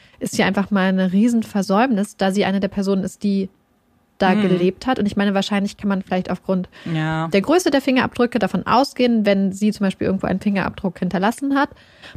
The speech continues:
Speaker 1: Aber eigentlich wäre es ja total wichtig, genau solche Sachen zu machen. Und ich finde auch die Tatsache, dass sie sechsundzwanzig Fingerabdrücke genommen haben,
Speaker 2: Mhm.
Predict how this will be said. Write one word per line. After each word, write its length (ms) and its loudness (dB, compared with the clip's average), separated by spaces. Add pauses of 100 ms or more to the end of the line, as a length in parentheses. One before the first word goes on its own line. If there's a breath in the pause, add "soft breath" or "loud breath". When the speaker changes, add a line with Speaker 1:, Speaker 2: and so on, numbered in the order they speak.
(160)
Speaker 1:
Aber 140 2
eigentlich 300 0
wäre 80 4
es 80 -2
ja 80 -4
total 320 0
wichtig, 360 -2
genau 360 4
solche 240 2
Sachen 200 0
zu 100 -4
machen. 200 2
Und 80 -2
ich 80 -10
finde 260 2
auch 80 -2
die 120 -12
Tatsache, 420 -2
dass 220 -2
sie 100 0
sechsundzwanzig 800 0
Fingerabdrücke 680 0
genommen 440 0
haben, 300 4
Speaker 2:
Mhm. 220 -2